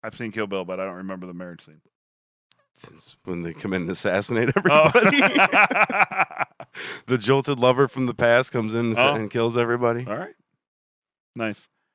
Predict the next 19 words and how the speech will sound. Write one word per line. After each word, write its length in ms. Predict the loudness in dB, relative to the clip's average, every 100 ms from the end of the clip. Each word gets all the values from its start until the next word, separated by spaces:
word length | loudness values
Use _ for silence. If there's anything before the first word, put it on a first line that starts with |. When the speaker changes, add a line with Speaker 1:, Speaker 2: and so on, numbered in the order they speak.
| _
Speaker 2:
Yeah. 60 | 2
Speaker 1:
I 20 |
just 120 | 2 2
remember 260 | 0 2
the 60 | -2
stupid, 360 | -4 -6 -4 -2
like, 200 | -4 0
half-inch 440 | -2 0 -8 -8
punch 260 | -10 -8 -4
Speaker 2:
And 80 | -4
then 80 | -2
Speaker 1:
from 60 |
Speaker 2:
she's 100 | -4
Speaker 1:
Kill 100 | -6
Speaker 2:
like, 60 | -6
"Jimmy, 320 | -4 -4 -4
it's 160 | -6 0
your 160 | 0
baby." 480 | 2 0 0 -4 -8